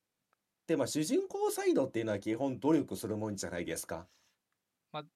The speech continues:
Speaker 2: でも、最初はそうだったかもしんないけど、
Speaker 1: うん。
Speaker 2: もうほら、あの、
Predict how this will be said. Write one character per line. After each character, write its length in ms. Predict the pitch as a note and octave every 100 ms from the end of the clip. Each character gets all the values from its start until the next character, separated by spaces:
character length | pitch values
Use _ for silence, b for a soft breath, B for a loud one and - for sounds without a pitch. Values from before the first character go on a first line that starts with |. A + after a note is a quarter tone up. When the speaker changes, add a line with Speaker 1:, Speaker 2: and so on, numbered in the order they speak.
| _
Speaker 2:
で 160 | D#3+ C4+
も、 420 | C#3+ A2 F#2 F#2 _ _ _ _ _ _ -
最 240 | G3 C4
初 120 | -
は 80 | B3+
そ 140 | - B3
う 20 |
だ 60 |
っ 40 | E3
た 80 | -
か 80 |
も 120 | G2+ F#2+
し 80 |
ん 100 | A#2
な 100 | C#3+
い 40 | D#3
け 80 | F#2+
ど、 280 | F#2+ F2 _ _ _ _ _ D#2
Speaker 1:
う 40 |
ん。 120 | C3+
Speaker 2:
も 100 | A2+
う 40 | F#2+
ほ 100 | G2+
ら、 180 | F2+
あ 40 | F2+
の、 140 | F2+